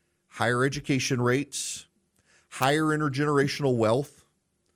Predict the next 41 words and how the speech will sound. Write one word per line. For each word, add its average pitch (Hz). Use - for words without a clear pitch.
all 151
of 170
these 151
things. 143
And 113
we're 160
talking 190
poor 190
churches 107
as 113
well. 110
We're 156
not, 202
we're 214
not 226
talking 190
the 143
big 147
mega 139
churches 101
of 101
America. 156
We're 160
talking 147
the 120
poor -
churches 95
in 95
America, 87
the, 104
the 127
poor 196
churches. 82
The 113
fifty, 214
sixty 190
person 170
church 160
in 117
rural 165
America, 117